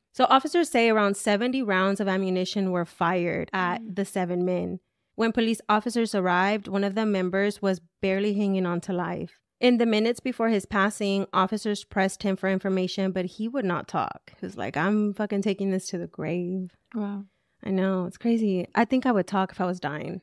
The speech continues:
Speaker 2: I
Speaker 1: No
Speaker 2: think I
Speaker 1: lie.
Speaker 2: would too. If you know
Speaker 1: Yeah.
Speaker 2: you're, like, about to die, I would just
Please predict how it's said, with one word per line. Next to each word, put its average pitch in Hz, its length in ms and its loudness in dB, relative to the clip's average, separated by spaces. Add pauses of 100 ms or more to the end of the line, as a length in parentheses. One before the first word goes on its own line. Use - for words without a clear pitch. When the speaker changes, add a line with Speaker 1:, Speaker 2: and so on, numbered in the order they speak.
(140)
Speaker 2:
I 262 60 -2
Speaker 1:
No - 40 0
Speaker 2:
think 403 100 4
I 330 60 6
Speaker 1:
lie. 240 60 2
Speaker 2:
would 202 140 2
too. 214 160 -2
If 190 100 -2
you 233 80 2
know 240 180 4
Speaker 1:
Yeah. 247 100 2
Speaker 2:
you're, 208 160 2
like, 196 200 -2
about 180 300 -4
to 185 100 -12
die, 185 580 -4
I 185 80 -2
would 247 160 -4
just 170 320 -8